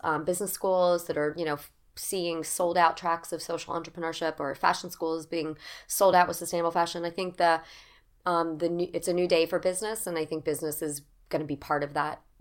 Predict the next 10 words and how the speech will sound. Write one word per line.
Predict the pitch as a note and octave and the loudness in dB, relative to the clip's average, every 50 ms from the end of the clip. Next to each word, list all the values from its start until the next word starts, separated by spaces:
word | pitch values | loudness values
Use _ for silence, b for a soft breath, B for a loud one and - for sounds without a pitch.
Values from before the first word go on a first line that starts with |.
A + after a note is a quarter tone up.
| D#3+ D3 - | -18 0 6
big | G#3 G3 F3+ D#3+ - | 6 8 8 6 2
part | - - C#3 C3 - | -4 -4 -4 -4 -4
of | - | -4
that | - - - - - | -4 -4 -4 -4 -4
shift. | - - - - - - - - - | -8 -8 -8 -10 -12 -14 -20 -16 -12
It's | - D#3+ - - | -12 -12 -10 -6
gonna | - D3+ D3 C#3+ | -6 -4 -4 -2
be | D3+ D3 C#3+ D3 C#3+ C#3 | -2 -2 -2 -2 -2 -2
serving | - - F3 D#3+ D#3 D#3+ D3+ D3 | 0 2 2 2 2 0 -4 -6
customers | D3 D#3+ - - - - - - - D#3 - | -6 -6 -6 -6 -8 -8 -8 -6 -6 -6 -8